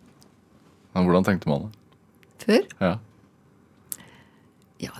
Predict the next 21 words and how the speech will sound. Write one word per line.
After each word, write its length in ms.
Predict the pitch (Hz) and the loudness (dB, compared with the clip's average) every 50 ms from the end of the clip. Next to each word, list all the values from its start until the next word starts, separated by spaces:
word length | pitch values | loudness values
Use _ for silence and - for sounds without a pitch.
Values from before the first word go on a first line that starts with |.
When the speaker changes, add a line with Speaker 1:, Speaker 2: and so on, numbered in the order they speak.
| - - | -18 -14
Speaker 2:
de 80 | 131 | -10
syntes 300 | - - - 139 131 - | -8 -4 -4 -4 -2 -2
sikkert 260 | 175 175 - 180 - | -4 -2 -2 0 2
det 80 | 202 190 | 2 4
var 160 | 196 196 190 | 4 4 4
et 80 | 190 196 | 4 4
arbeid, 400 | 185 160 156 - 175 208 226 226 | 2 2 2 2 2 4 6 8
men 160 | 220 226 226 | 8 8 8
det 80 | 233 233 | 8 6
var 140 | 254 269 | 4 2
sånn 160 | - 233 240 233 | 4 2 2 6
som 160 | - 254 262 | 6 6 6
måtte 180 | 269 269 285 | 6 4 4
gjøres. 600 | 285 302 294 226 143 151 294 403 453 - - - - - _ _ _ _ _ _ _ _ _ _ _ _ _ _ _ _ _ _ _ _ _ _ _ _ _ - - _ _ _ _ - _ - | 4 4 4 4 2 2 2 0 0 -2 -6 -12 -12 -14 _ _ _ _ _ _ _ _ _ _ _ _ _ _ _ _ _ _ _ _ _ _ _ _ _ -20 -20 _ _ _ _ -14 _ -4
Det 60 | 254 | -4
er 60 | 240 | -2
ikke 140 | - 226 240 | 0 2 4
noe, 140 | 247 233 220 | 4 4 4
var 160 | 226 220 220 | 4 2 0
ikke 140 | - - 220 | 0 2 4
noe, 200 | 240 226 175 | 4 4 4